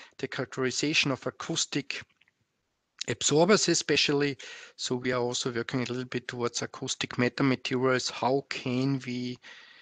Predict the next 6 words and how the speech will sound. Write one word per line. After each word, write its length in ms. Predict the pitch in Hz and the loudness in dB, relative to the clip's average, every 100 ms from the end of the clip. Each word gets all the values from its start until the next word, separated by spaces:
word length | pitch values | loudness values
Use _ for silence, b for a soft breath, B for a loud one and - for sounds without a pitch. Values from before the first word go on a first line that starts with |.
| B B _ - | B B _ -4
uh, 340 | 123 117 113 117 _ _ | -2 2 0 -2 _ _
absorb 640 | - - - - 127 131 - _ - _ _ _ _ - | -8 -4 0 2 4 4 0 _ -20 _ _ _ _ -8
acoustic 1120 | 135 - 143 135 - - 127 - - - - _ _ _ | -6 -6 -4 -2 -2 0 -4 -4 -12 -12 -12 _ _ _
fields 800 | - - - 151 147 151 - 123 | -20 -14 -4 0 2 2 0 0
more 300 | 127 127 135 _ _ - | 4 4 2 _ _ -10
effectively, 1300 | 117 - - - 131 - - 120 - 120 123 127 | -10 -10 -12 -2 -2 -2 -6 -6 -4 -2 0 -2